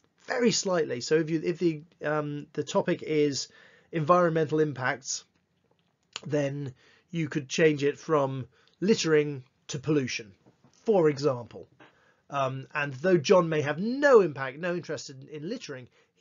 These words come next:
he may be very interested in pollution and get his input, input there. So that's, that's a, a good, a good thing to do. Adapt contributions to discussions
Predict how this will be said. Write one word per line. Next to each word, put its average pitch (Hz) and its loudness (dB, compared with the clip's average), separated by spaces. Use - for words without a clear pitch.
he 147 -8
may 147 0
be 143 -2
very 160 2
interested 127 -8
in 131 -12
pollution - -2
and 139 -6
get 131 0
his 127 -6
input, 117 -10
input 127 -12
there. 98 -14
So - -4
that's, - 2
that's 139 2
a, 131 4
a 135 2
good, 135 6
a 151 -4
good 190 2
thing 156 -4
to 135 -6
do. 113 -6
Adapt 254 2
contributions 165 -6
to - -12
discussions 147 -4